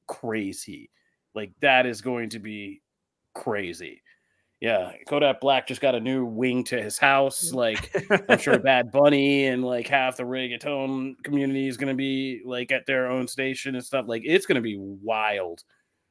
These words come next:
Speaker 1: just to see, like, the soundtrack and the tie-ins alone. Like, you're talking about the biggest, like, yeah, entertainment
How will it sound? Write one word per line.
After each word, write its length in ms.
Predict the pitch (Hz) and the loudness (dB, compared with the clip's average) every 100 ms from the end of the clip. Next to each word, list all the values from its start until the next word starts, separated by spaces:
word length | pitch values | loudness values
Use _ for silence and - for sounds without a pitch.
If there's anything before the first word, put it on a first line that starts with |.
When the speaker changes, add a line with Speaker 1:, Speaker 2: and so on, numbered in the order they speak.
| _ | _
Speaker 1:
just 180 | 123 110 | -4 -4
to 60 | 110 | -6
see, 240 | 131 120 | -2 -2
like, 240 | 110 101 | -2 -4
the 60 | 113 | -6
soundtrack 800 | - 117 107 104 117 101 101 110 | -4 -2 -2 -4 -2 -2 -2 -4
and 140 | 107 | -6
the 60 | 104 | -8
tie-ins 460 | - 113 104 104 101 | -4 -2 -2 -4 -8
alone. 420 | 95 107 101 101 | -8 -6 -6 -6
Like, 220 | 98 - _ _ _ | -8 -10 _ _ _
you're 60 | - | 6
talking 160 | 175 165 | 8 8
about 140 | 143 | 6
the 60 | 120 | 4
biggest, 480 | 139 131 127 117 | 4 4 4 -2
like, 220 | 123 107 117 | -2 -2 0
yeah, 180 | 110 104 | 0 0
entertainment 720 | 117 107 - 117 113 107 98 | -2 -4 -4 -2 -2 -4 -8